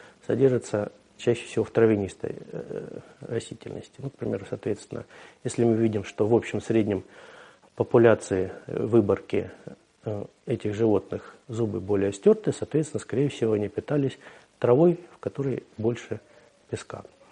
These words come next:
А вот. То же самое можно, если под микроскопом посмотреть, э, характер стирания эмали, можно увидеть,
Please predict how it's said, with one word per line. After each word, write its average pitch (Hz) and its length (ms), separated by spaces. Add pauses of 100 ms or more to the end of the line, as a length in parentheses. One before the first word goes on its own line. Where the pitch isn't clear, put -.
(800)
А 120 220
вот. 117 360 (300)
То 190 100
же 160 80
самое 143 380
можно, 123 280
если 110 200
под 113 180
микроскопом 110 580
посмотреть, 123 600 (100)
э, - 480
характер 135 480
стирания 123 640
эмали, 120 360
можно 143 360
увидеть, 123 420